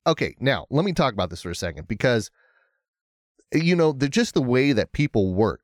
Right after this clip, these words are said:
right? The mental way that people work. Now, some of you know that I was involved in this ridiculous thing called the Disneyland Social Club, right? And I watched this. I'll tell you what it was. It gave me an insight into how people's minds work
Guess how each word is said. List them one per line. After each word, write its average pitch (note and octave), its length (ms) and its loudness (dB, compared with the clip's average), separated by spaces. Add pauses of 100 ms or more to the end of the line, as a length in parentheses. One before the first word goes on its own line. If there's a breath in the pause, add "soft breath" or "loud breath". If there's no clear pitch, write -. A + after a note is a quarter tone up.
right? G2 300 0
The G#2 100 0
mental E3+ 560 2
way B2+ 200 2
that A#2 140 0
people A#2+ 240 0
work. F2+ 200 -2
Now, G#2 100 0
some F#3 240 0
of G#3+ 80 0
you G3 140 2
know A2 320 4
that G#2 180 2
I G#2+ 100 4
was B2 140 -2
involved G2+ 460 2
in F#2+ 60 -4
this F2+ 200 -4
ridiculous B2+ 840 0
thing G#2+ 240 0
called G2 220 0
the F#2 40 -4
Disneyland G2 480 -2
Social F2+ 300 -2
Club, D#2 260 -4
right? F#2+ 240 0 (800)
And B2+ 140 2
I G3 100 2
watched F3+ 400 2
this. B2 220 0 (280)
I'll D3 140 2
tell F3+ 160 -2
you A#2+ 100 2
what B2+ 220 0
it G#3 100 -4
was. G2 380 -2 (380)
It A2+ 200 -2
gave E3 380 0
me C#3+ 360 0 (120)
an B2 120 0
insight G#2 640 -2
into G2+ 300 0
how A#2+ 300 0
people's F#2+ 760 -2
minds A2 580 0
work F#2+ 420 0